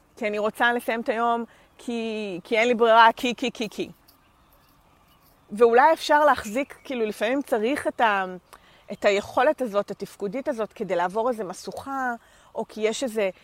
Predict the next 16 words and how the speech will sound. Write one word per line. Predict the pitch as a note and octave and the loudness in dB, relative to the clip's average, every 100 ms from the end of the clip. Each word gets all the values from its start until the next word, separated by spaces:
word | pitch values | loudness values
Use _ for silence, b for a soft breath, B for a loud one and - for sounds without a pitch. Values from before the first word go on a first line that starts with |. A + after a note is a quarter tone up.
| b | b
יום | G3 A#3+ B3 B3 | 2 4 4 2
או | A3 G#3 | 0 4
רגע | A#3 A#3 | 4 4
או | G#3+ | 2
משבר, | G3+ - F#3+ A#3 A#3+ A3+ | 0 -10 0 2 4 2
שבאמת | - G3 G3 A3+ A#3 - _ - A3+ | -4 -6 -4 -2 -4 -6 _ -10 0
י-, | G#3+ - | 2 2
היכולת | G#3+ G3 - B3+ C4 | 2 0 0 0 0
הזאת | A3 - | -4 -6
קיימת | A#3 G3 A#3+ | -2 0 0
בנו | G3+ F#3+ F3+ | -4 -4 -4
כדי | - G3 F#3+ A3+ | -8 -6 0 2
לצלוח | C4+ - A#3 - | 0 0 0 0
את | G#3+ | -6
המשברים | G3 F#3 F#3+ F#3 F#3 | -10 -8 -8 -6 -6
האלה, | E3 D#3+ | -6 -6